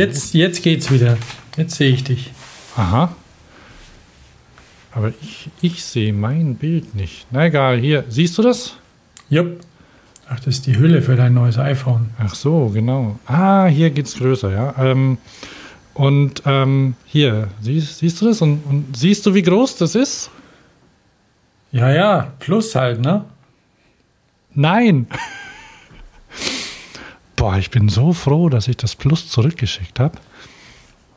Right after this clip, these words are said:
Speaker 2: Ich hab mir ein iPhone sechs S Plus, äh, bestellt, weil,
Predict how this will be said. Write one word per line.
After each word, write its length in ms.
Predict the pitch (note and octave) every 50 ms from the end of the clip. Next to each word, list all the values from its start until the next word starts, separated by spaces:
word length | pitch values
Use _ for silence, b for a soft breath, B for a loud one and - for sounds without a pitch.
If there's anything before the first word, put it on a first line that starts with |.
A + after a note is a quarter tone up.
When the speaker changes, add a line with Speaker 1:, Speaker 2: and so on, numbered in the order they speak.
| _ _ _ _ _ - - _ _ _ _ _ _ _ _ _ _ _ -
Speaker 2:
Ich 160 | D#3 D3 -
hab 100 | D3 C#3+
mir 160 | E3+ E3+ E3 E3
ein 100 | E3+ E3
iPhone 560 | D#3 F3+ G3+ G#3+ - - F#3 F#3+ G3 F#3+ F#3+
sechs 340 | D3+ E3+ F#3 F#3 - - -
S 340 | - F3 F3+ F3+ F3 -
Plus, 760 | - - - D#3 E3+ F#3 G3 F3 - - - - - - - - -
äh, 480 | C#3 C3 A#2+ A#2 A2 A2 G#2 G2+ G2+ G#2+ G#2+ - _ B B B B B B B B B B B B B B _
bestellt, 720 | - G2+ - - - C3 A#2+ A2+ G#2+ G2+ F#2 - - - - _ -
weil, 560 | A2+ G#2 A2+ A2+ A2+ A2+ A2+ A2+ A2+ A2+